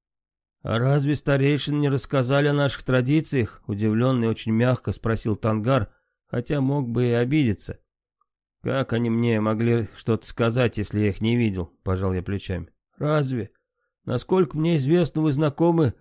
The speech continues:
и с главой совета старейшин, и с его первым помощником".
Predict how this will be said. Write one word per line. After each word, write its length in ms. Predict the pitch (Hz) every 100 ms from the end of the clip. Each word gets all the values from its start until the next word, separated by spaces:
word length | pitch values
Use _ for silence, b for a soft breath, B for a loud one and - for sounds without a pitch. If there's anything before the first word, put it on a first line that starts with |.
| _ -
и 120 | 135
с 80 | 139
главой 340 | 151 160 165
совета 460 | - 147 156 160 -
старейшин, 600 | 135 131 151 143 135 131
и 40 |
с 80 | -
его 180 | 143 143
первым 340 | 147 147 139
помощником". 760 | 165 160 135 113 123 113 107